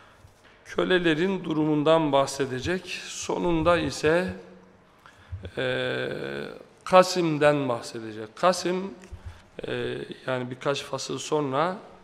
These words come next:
birkaç tane hanımı olan kişi onlara nasıl davranacak onu anlatacak. Vaktimiz kalırsa orayı okuyalım inşallah. Fakat, e, dün alakalı,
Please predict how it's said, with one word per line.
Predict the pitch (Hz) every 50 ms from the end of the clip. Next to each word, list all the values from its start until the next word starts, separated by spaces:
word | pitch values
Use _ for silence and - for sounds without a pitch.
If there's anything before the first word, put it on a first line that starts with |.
| - - - - _ _ - -
birkaç | 151 - 185 175 170 170 -
tane | - 147 143 139 135
hanımı | 131 139 147 156 170 175 180 -
olan | - 143 147 143 143 139 - -
kişi | - 160 151 - - - 175 190 196 190 - - - - - - - - _ _ -
onlara | 151 160 170 170 160 160 160 156 151
nasıl | 156 170 165 - - 165 151 139
davranacak | 139 131 127 123 120 123 120 120 139 175 185 180 - - - - - - - - - - - - - -
onu | - 147 151 156 160 165 165 - - 143
anlatacak. | 143 139 135 131 123 127 - 127 127 151 180 190 - - - -
Vaktimiz | 147 156 175 175 - - 180 185 185 175 -
kalırsa | - 185 180 185 185 160 - -
orayı | - - 160 147 147 160 185 196
okuyalım | - 151 - - 143 127 120 107 113 110 117 -
inşallah. | 131 135 131 127 - 127 120 123 135 156 160 -
Fakat, | - 147 143 - 156 170 170 - - - - - - - - - _ _ - -
e, | - 135 131 131 131 131 131 135 - - - - 147 139 131 131
dün | 160 185 196 202 196 190
alakalı, | 185 175 - - 143 139 135 131 127 127 - 127 123 120 139 170 185 196